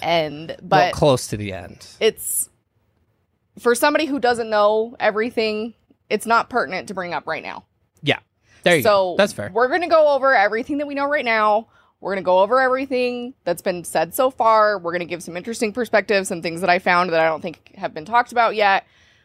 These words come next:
Speaker 1: We're going to do that. In the meantime, if you could make sure you are subscribed to our channel so that we can continue to do this. If you can also make sure to hit the like button so we will be able to continue to do this.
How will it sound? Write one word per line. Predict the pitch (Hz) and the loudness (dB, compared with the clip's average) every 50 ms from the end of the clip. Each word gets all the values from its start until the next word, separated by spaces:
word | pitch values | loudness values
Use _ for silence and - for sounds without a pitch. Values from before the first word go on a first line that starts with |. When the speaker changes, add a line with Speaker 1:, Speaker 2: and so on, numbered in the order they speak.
| _ _ | _ _
Speaker 1:
We're | - 180 190 | -10 -6 -2
going | 196 208 214 220 233 | -2 -2 -2 -2 -4
to | - 226 | -8 -10
do | - 226 220 214 | -10 -10 -4 0
that. | 208 190 165 123 69 - - | 2 2 2 2 0 -2 0
In | - 240 277 | 0 0 2
the | 294 | 2
meantime, | 294 294 294 277 277 285 277 269 247 220 190 170 151 123 117 - | 0 0 -2 -2 -2 -2 0 2 2 4 2 2 -2 -4 -8 -6
if | - - 220 202 | -4 -4 -2 -2
you | 247 247 254 269 | -2 -4 -4 -6
could | - - 294 262 247 240 240 233 254 | -2 0 2 4 4 4 2 0 -2
make | 254 226 233 240 240 | -2 -2 -2 -2 -2
sure | 240 - 302 254 208 180 | -2 -4 -4 -4 -4 -4
you | 160 180 202 214 | -6 -6 -2 0
are | 233 226 233 240 | 2 2 2 0
subscribed | 254 - 254 240 - - - - 262 254 226 185 165 151 _ - - - | -2 -6 -6 -6 -8 -8 -4 0 2 4 4 2 2 -2 _ -16 -16 -10
to | - 247 240 | -8 -6 -2
our | 233 208 233 233 233 | 0 0 0 0 -2
channel | - 269 247 233 202 180 160 117 - 190 - _ _ _ _ _ | -4 -4 -2 -2 -2 -2 -4 -4 -6 -10 -14 _ _ _ _ _
so | _ - - 214 208 | _ -6 -4 -2 -2
that | 208 202 | -2 -2
we | 196 220 214 | -2 -6 -4
can | - 254 220 226 | -2 -2 -2 -2
continue | 233 269 220 240 269 226 220 214 214 214 | -4 -6 -6 -6 -6 -6 -6 -6 -8 -8
to | - 226 | -8 -8
do | 196 214 202 | -6 -4 -2
this. | 175 156 101 - - - - - - - _ _ _ | -2 -2 -4 -4 -8 -10 -12 -14 -18 -20 _ _ _
If | - - 190 | -12 -10 -8
you | 226 214 208 | -8 -8 -6
can | - 247 226 | -6 -2 0
also | 208 247 262 277 269 - 262 233 208 185 180 | 2 2 2 2 2 2 2 4 4 4 2
make | 170 185 208 208 - | 2 0 0 0 0
sure | - 226 247 226 208 | 0 2 2 2 2
to | 220 - 220 254 | 0 0 0 0
hit | 226 233 220 - | 0 0 -2 -2
the | - 226 | -4 0
like | 220 233 226 226 220 220 | 2 2 2 2 0 0
button | 220 202 170 147 170 156 147 160 | 2 2 2 2 0 -2 -6 -6
so | - 190 190 | -6 -4 -4
we | 190 202 214 220 | -4 -6 -8 -8
will | 220 220 220 214 | -4 -4 -4 -4
be | 208 220 214 | -2 0 0
able | 214 208 202 196 208 | 0 0 0 -4 -6
to | 196 220 | -8 -8
continue | 202 - 233 208 220 208 196 196 196 | -8 -8 -8 -8 -8 -8 -8 -10 -12
to | 208 196 | -12 -10
do | 208 202 180 | -10 -6 -4
this. | 180 151 131 - - - | -2 -2 -2 -6 -10 -14